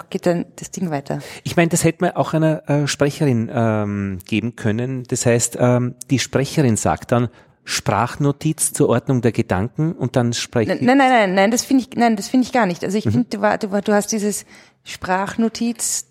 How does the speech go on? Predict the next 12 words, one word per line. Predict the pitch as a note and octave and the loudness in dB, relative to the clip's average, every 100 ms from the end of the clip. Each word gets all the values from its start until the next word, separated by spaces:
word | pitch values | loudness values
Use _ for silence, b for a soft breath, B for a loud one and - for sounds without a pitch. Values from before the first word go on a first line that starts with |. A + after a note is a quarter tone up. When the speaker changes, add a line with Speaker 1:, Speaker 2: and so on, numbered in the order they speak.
| _ - | _ -4
Speaker 1:
z, | G#3+ | -4
z, | G3+ F3 | -4 -4
z, | A#3+ C4+ C#4 B - | 2 2 0 B 0
das | A3+ | 2
hast | A#3 A3+ | 2 -2
du, | |
find, | - - - A#3 - - | -12 -14 -2 -2 -2 -8
also | - - | -8 -8
für | - | -10
mein | F3+ F3+ F3 F#3 E3 | -8 -4 0 0 0
Hören | A3+ G3 B3 C4 | 2 2 2 0
Speaker 2:
Ja. | A#2 A2 | 2 2